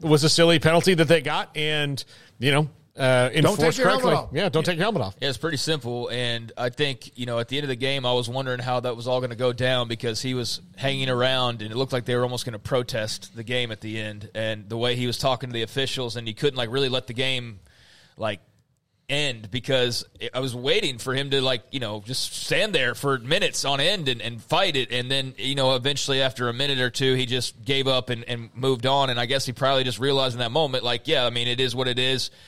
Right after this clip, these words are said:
Speaker 2: Well,
Speaker 3: It's been
Speaker 2: one of the things that, excuse me, the, one of the reasons they met was because they were wanting to know if they were gonna kick the extra point, 'cause if you block the extra point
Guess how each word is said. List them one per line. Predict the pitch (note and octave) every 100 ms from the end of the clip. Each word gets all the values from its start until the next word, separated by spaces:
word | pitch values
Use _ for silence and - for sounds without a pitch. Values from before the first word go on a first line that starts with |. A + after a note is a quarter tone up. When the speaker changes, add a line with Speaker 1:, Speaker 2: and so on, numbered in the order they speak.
| C#3
Speaker 2:
Well, | D3+
Speaker 3:
It's | E3+ -
been | C#3 C3+ - _
Speaker 2:
one | B2+ D3+
of | E3+
the | E3
things | E3+ E3 C3
that, | C3
excuse | G#2+ D#3+ F#3
me, | D3
the, | C3
one | C#3+ E3+
of | E3+
the | D#3+
reasons | D#3+ D#3 C#3+
they | C3 C#3
met | C#3 F#3+ -
was | C#3+
because | D#3 - D3+ C3+
they | D3+
were | D3
wanting | C#3+ E3 G3
to | F3
know | D3+ F#3+ E3+ C#3+ D3+ - _ _
if | - D3
they | E3+
were | E3+
gonna | E3+ D3+
kick | F#3+ -
the | E3+
extra | E3+ - D3+
point, | B2+ F#3 G#3
'cause | - D3
if | A#2+
you | D3
block | B2 D#3 F#3+ -
the | E3+
extra | F3 - C#3+
point | A#2+ D#3+ G#3